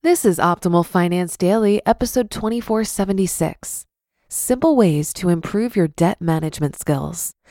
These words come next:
by Jeff Rose of good financial sense dot com. And I'm your host and personal finance enthusiast, Diana Merriam. This is the show where I serenade you with the sweet sounds of personal finance knowledge from some of the best blogs on the planet,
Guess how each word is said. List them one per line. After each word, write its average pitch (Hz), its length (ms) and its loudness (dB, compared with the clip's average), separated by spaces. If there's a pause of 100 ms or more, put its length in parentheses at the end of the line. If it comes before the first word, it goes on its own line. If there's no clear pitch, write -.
(180)
by 160 160 0
Jeff 151 320 0
Rose 175 600 2
of 165 180 2
good 220 180 0
financial 208 540 0
sense 156 380 0
dot 156 240 0
com. 139 400 -6 (480)
And 285 100 2
I'm 339 160 2
your 170 140 4
host 190 420 -4
and 151 160 0
personal 170 380 0
finance 175 500 -2
enthusiast, 180 800 0
Diana 240 320 0
Merriam. 226 520 2 (680)
This 196 260 4
is 254 120 0
the 277 100 2
show 165 300 2
where 175 160 4
I 175 100 4
serenade 151 680 0
you 156 200 -2
with 180 160 -4
the 202 80 -2
sweet - 420 -4
sounds 185 400 0
of - 160 -2
personal 214 400 -2
finance 185 500 0
knowledge 170 420 0 (220)
from 220 160 0
some 240 220 -4
of 247 60 -2
the 233 100 0
best 202 420 -6
blogs 185 360 0
on 185 100 6
the 180 80 4
planet, 170 460 0